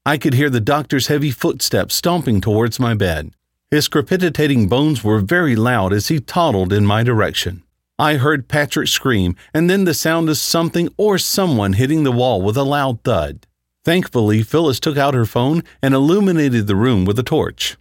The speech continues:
Doctor Davidson was standing right in front of her.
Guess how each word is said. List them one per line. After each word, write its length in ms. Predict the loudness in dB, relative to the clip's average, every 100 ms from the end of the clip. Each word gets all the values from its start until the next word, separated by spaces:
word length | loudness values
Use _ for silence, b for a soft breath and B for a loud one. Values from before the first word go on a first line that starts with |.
| _ _ _ -8
Doctor 380 | 0 2 0 -2
Davidson 640 | 0 0 0 -2 0 0
was 160 | 0 -2
standing 480 | -2 0 2 2 0
right 240 | 0 0
in 160 | 0 0
front 220 | 0 -2
of 100 | -2
her. 180 | -6